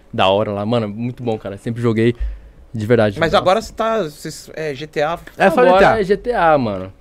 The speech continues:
Speaker 3: Pô, às
Speaker 1: Cheguei
Speaker 3: vezes
Speaker 1: a jogar
Speaker 3: quando
Speaker 1: Valorant também, não com hack, mas por, por,
Speaker 2: Uhum.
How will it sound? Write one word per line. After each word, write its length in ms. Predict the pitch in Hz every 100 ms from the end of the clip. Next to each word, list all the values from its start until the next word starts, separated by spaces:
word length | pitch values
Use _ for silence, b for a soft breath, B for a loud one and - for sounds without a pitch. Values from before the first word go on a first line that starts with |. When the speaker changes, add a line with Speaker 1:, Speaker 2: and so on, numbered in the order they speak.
| -
Speaker 3:
Pô, 60 | 156
às 140 | 160
Speaker 1:
Cheguei 100 | 185 185
Speaker 3:
vezes 100 | 190
Speaker 1:
a 20 |
jogar 100 | 202
Speaker 3:
quando 80 | -
Speaker 1:
Valorant 320 | 202 160 143
também, 320 | - 185 135
não 160 | 117 135
com 180 | 143 202
hack, 340 | 120 110 -
mas 300 | 92 90 98
por, 420 | - 120 127 120 -
por, 120 | -
Speaker 2:
Uhum. 300 | 113 107 123